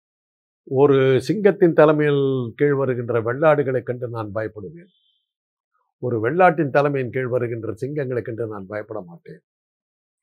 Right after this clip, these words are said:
ஏன்னா வெள்ளாட்டு பின்னாடி சிங்கம் வந்தாலும் அதுவும் வெள்ளாற மாதிரி தான் இருக்கும். அண்ணாமலைங்கிற வெள்ளாட்டு பின்னாடி வர்ற சிங்கம், அது சிங்கம் ஒரு, அதுல தான் ஏற்கனவே எல்லாமே வெள்ளாடுங்கிறது வேற விஷயம்.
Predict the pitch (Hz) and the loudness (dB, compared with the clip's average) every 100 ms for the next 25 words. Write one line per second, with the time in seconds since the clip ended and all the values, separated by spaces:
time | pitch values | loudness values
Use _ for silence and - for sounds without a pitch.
0 | _ _ _ _ _ 147 151 135 127 185 | _ _ _ _ _ -8 -4 -2 -2 0
1 | 185 156 151 156 139 165 180 160 156 175 | 0 0 0 0 -2 -4 0 0 2 4
2 | 139 147 160 147 165 151 143 135 139 113 | 4 4 2 2 2 2 0 0 -2 -2
3 | - _ _ _ _ _ _ _ _ _ | -12 _ _ _ _ _ _ _ _ _
4 | - 123 156 165 160 156 151 147 151 135 | -16 -4 0 2 2 2 2 2 0 0
5 | 135 139 135 131 127 135 139 139 120 117 | -4 -2 -2 -2 -4 -4 -6 -4 -4 -4
6 | 117 113 123 143 131 113 113 85 92 95 | -4 -6 -6 -4 -2 -2 -4 -8 -10 -10
7 | 87 87 85 113 131 143 135 139 143 139 | -10 -12 -6 -6 -2 -2 -2 -2 -2 -2
8 | 131 135 131 131 127 131 120 113 170 175 | -2 -2 -2 -4 -4 -2 -4 -6 -16 -16